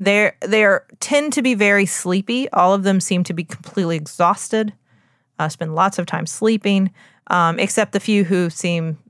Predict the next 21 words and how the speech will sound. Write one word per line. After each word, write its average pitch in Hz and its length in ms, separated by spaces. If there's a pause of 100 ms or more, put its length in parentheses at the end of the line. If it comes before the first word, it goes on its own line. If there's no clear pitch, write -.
(140)
kind 170 140
of 165 60
the 185 100
opposite, - 420 (240)
like 165 420 (320)
hyperkinetic 170 720
and - 380 (220)
almost 156 260
manic 160 580
and 170 420
can't - 220
stop - 160
moving 156 520
and 147 260 (720)
not 190 260
themselves. - 560 (100)
They - 80
have 165 100
psychiatric 175 520
manifestations. 170 840 (500)
Um, 175 380